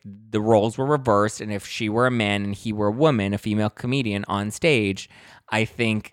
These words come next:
had a man grabbed a female comedian's butt, that would have been a big issue and people would have blown that up as well, in addition to her just walking on stage. So, you know, I think especially,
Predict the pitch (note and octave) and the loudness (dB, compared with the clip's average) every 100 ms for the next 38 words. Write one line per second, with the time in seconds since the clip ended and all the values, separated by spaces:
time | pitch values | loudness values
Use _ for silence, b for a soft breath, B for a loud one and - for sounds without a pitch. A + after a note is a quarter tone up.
0 | _ - - A#2 A2 G#2 A2 A2 A#2 A2 | _ -12 -2 0 0 -2 -4 -2 -2 -2
1 | G#2+ A2 G#2 G#2 - A2 G#2 - B2+ C#3 | 0 0 0 -4 -4 -2 -2 -2 -2 -2
2 | B2+ G#2+ - A2+ F#2+ F#2 B B G2+ G#2+ | -2 -4 -2 -2 -2 -4 B B -12 -2
3 | A#2+ A2+ A#2 G#2 A2+ G#2 G2+ G2 G2 F#2 | 0 0 -2 -2 0 -2 -2 -4 -4 -6
4 | - G2+ - - F2+ F#2+ - - F2+ F#2+ | -6 -6 -6 -6 -6 -6 -8 -12 -10 -10
5 | F2+ G2+ G2 F#2 F#2 D2+ C#2+ - C#2 - | -12 -10 -8 -8 -6 -6 -8 -10 -12 -12
6 | - F#2+ G2 F2+ C#2+ - F#2+ F2 F2+ - | -12 -10 -8 -8 -8 -8 -8 -8 -8 -8
7 | F2+ - F#2 - - F#2 F#2 - D#2+ D#2 | -8 -8 -10 -10 -10 -10 -12 -6 -6 -6
8 | - E2+ - - - - - - F#2+ F2+ | -10 -14 -14 -16 -16 -16 -12 -6 -4 -4
9 | B B B B B _ C5 G#4 F3 D#3+ | B B B B B _ _ _ -6 -4
10 | A2+ A#2 _ _ - C#3+ - D#3 C#3+ - | -6 -10 _ _ -4 -4 0 -2 -2 -8
11 | _ _ _ - E3 D#3 - F3 D#3+ D#3 | _ _ _ -4 0 0 0 -2 0 -2